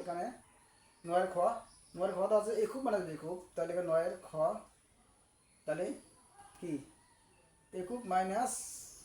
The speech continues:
বিকুব। তাহলে আমরা জানি একুব মাইনাস বিকুব সূত্র কি? দেখো একুব মাইনাস বিকুব সূত্র হচ্ছে এ মাইনাস বি all cube। দেখো না এ, এ মাইনাস কি? বি all cube প্লাস সূত্রে কি? থ্রি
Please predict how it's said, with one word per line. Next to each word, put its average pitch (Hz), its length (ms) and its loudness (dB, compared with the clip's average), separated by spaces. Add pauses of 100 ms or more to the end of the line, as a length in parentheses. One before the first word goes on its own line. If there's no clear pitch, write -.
(220)
বিকুব। 156 260 -6 (440)
তাহলে 208 180 2
আমরা 233 160 6
জানি 233 120 4 (120)
একুব 262 240 0
মাইনাস 233 260 2
বিকুব 214 240 -2
সূত্র 214 160 -2 (120)
কি? 208 80 -4 (120)
দেখো 190 160 0 (100)
একুব 262 220 0
মাইনাস 220 200 2
বিকুব 214 200 -2
সূত্র 214 220 -6
হচ্ছে 208 160 -2 (160)
এ - 20 10 (120)
মাইনাস 214 280 2 (120)
বি 190 80 -4 (100)
all 180 140 2
cube। 143 160 -8 (560)
দেখো 208 260 4
না 214 60 4 (340)
এ, 190 40 0 (1300)
এ 190 40 -4 (240)
মাইনাস 185 480 0 (220)
কি? 185 120 -4 (1120)
বি 190 100 -4 (100)
all 190 140 2
cube 208 260 -2
প্লাস 180 260 8 (100)
সূত্রে 190 360 -8
কি? 143 100 -2 (760)
থ্রি 180 240 -6